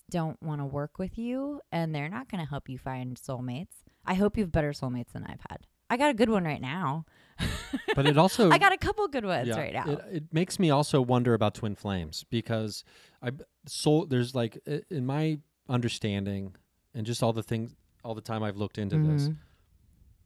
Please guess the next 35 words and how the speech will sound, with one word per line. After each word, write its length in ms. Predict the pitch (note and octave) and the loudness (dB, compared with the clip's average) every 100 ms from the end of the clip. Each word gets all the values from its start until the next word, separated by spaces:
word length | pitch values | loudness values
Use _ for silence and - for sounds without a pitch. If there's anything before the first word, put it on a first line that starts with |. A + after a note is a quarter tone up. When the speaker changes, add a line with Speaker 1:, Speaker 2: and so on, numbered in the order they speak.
| _ _ _ - | _ _ _ -14
Speaker 2:
there's 140 | C#3 | -10
a 40 | C3 | -2
difference 280 | D#3 D#3+ D3 | 0 0 -2
between 360 | B2 C3 A#2 | -2 0 -2
soul, 480 | - C3 B2+ B2+ - | 0 2 4 2 -2
soulmates 800 | - D3+ C#3 C3 B2 B2 - - - - | -2 2 4 4 2 -2 -8 -12 -14 -6
and 320 | A2+ G#2+ G2+ | -2 -2 -2
twin 220 | - G#2+ | -4 -6
flames. 520 | - F#2+ F2 F2 - - C#3+ | -6 -10 -10 -12 -16 -10 -6
Speaker 1:
Mm-hmm. 420 | C3 B2+ B2+ C#3 C#3 _ _ _ _ - B2+ | -4 -2 -4 -4 -8 _ _ _ _ -10 0
Speaker 2:
And 100 | B2 | 2
then 100 | A#2+ | 4
also, 420 | A#2+ C3 C3 A#2 | 4 4 4 2
like, 240 | G#2+ G#2 | 2 -4
soul 380 | - - B2 A#2 | -8 -2 0 0
groups, 760 | A2 A2+ A2 G2 - - - - _ - B2+ | -2 -2 -2 -4 -8 -14 -14 -16 _ -20 -10
maybe, 280 | B2 B2 A#2+ | -2 0 2
like, 180 | A2+ G#2+ | 0 0
a 60 | A2 | -2
group, 380 | A#2 A#2+ - - | 0 -2 -2 -6
like, 200 | A2 G#2+ | -6 -4
it's, 220 | B2 - | -6 -4
like, 180 | A#2 - | -6 -4
the 80 | A2+ | -6
same 640 | - D#3 D3+ D3 C3+ A#2+ _ _ _ - - B2 | -2 0 2 2 0 -4 _ _ _ -20 -20 -18
batch 560 | A2 B2+ A2 A#2 - | -4 -2 -2 -4 -2
of 120 | A2 | -4
souls 600 | - - A2 G2+ F#2 F#2 - | -2 -2 0 -2 -4 -6 -4
were 80 | |
Speaker 1:
Yeah. 180 | G#2 A#2+ | -4 -2
Speaker 2:
cooked 240 | A#2+ - A#2+ | -4 -4 -4
in 120 | G#2+ | -2
the 120 | G2+ | -4
cosmic 480 | - A2 G#2+ A2+ - | -2 -2 -2 -4 -2
oven 360 | G2+ F#2 F#2 | -4 -4 -6